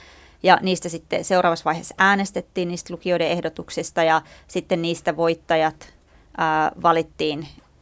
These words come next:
ja josta sitten tehtiin juttu. Ja sitten kun sitä juttua ruvettiin tekemään, niin lukijoilta kysyttiin, että mitä kysymyksiä siltä, siltä, tota, henkilöjutun, ää, ää, kohteena olevalta ihmiseltä, joka oli muistaakseni Silvia Modig,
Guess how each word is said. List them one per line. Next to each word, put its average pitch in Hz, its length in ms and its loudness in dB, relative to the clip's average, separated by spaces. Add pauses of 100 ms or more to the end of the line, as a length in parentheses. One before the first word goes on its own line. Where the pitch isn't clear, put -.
(120)
ja - 180 -4
josta 170 280 -2
sitten 156 320 -8
tehtiin 160 380 -6
juttu. 160 460 -6
Ja 180 80 0
sitten 170 300 -6
kun 170 100 -8
sitä 165 160 -4
juttua 170 340 -4
ruvettiin 156 400 -6
tekemään, 202 500 0 (460)
niin 165 340 -4
lukijoilta 170 360 -2
kysyttiin, - 400 -8
että 160 100 -6
mitä 160 180 -6
kysymyksiä 175 640 -4
siltä, 165 340 -4 (440)
siltä, 165 340 -4
tota, 156 360 -2
henkilöjutun, 165 1400 -4 (380)
ää, - 440 -6 (340)
ää, 160 320 -2
kohteena 170 420 -2
olevalta 160 280 -2
ihmiseltä, 165 480 -6
joka 156 140 -4
oli 160 80 -4
muistaakseni 175 380 -10
Silvia 165 380 -6
Modig, 165 460 -2